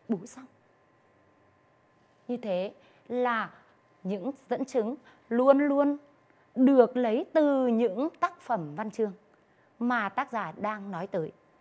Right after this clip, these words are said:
Và cô muốn dừng lại lâu hơn một chút ở ý này. Bởi vì sao? Chúng ta đang tìm hiểu một văn bản được viết theo phong cách nghị luận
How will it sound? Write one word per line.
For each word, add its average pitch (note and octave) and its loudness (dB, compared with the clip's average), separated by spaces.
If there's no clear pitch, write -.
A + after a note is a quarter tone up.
Và A#3 -2
cô D#4+ 2
muốn C4 0
dừng B3 -4
lại F#3+ -8
lâu C#4 -2
hơn B3+ -2
một F#3 -8
chút E4 -8
ở A3+ 0
ý A3+ -2
này. A3+ -6
Bởi B3+ 2
vì G3+ -4
sao? A#3+ -2
Chúng A#3+ -4
ta B3+ -4
đang B3+ -4
tìm G#3+ -2
hiểu E3+ -4
một G#3 -2
văn D4+ 0
bản F#3 0
được G#3 -2
viết B3 -6
theo A3+ -2
phong A3 -4
cách B3 -12
nghị G#3 -4
luận F3+ -6